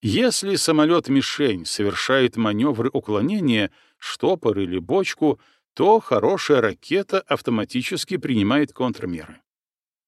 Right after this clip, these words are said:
Она проявляет гибкое поведение, чтобы преодолеть дистанции между собой и самолётом. Ракета ведёт себя так, словно её компьютер содержит мысленный образ мишени,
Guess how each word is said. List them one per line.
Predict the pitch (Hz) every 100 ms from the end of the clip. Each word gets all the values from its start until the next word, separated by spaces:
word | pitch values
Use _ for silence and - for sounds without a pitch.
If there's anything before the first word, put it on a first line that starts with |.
| _ _ _ _
Она | 113 107 240
проявляет | - 160 120 107 214 202 135 - -
гибкое | 104 190 - 147
поведение, | 139 127 123 123 165 120 110
чтобы | - - 143 123
преодолеть | 117 117 98 107 151 -
дистанции | 117 110 - - 143 127 - 117
между | 110 110 107
собой | - 92 85 120 117 - _ _ _
и | 143
самолётом. | - - 76 - - - _ _ _ _ _ -
Ракета | 107 101 - 220 220
ведёт | 156 117 98 147 196
себя | - 110 107
так, | - 170 208 -
словно | - 104 190 131 151
её | 147 117 123 127
компьютер | 110 90 120 202 202 190 - _ _
содержит | - 113 95 175 170 151 143 -
мысленный | 101 208 - 160 160 139 -
образ | 165 156 139 120
мишени, | 120 - 98 98 104